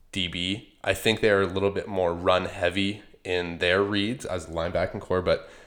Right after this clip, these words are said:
uh, it certainly does make a difference as they are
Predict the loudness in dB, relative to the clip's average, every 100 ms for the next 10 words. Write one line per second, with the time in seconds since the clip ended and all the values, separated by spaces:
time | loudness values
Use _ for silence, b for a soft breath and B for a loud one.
0 | B -2 2 2 2 -2 -2 -2 0 -2
1 | 0 4 4 2 -6 -4 -2 -2 -2 -2
2 | -2 -4 -6 -6 -2 -2 0 0 0 -2
3 | -6 -2 2 2 2 -2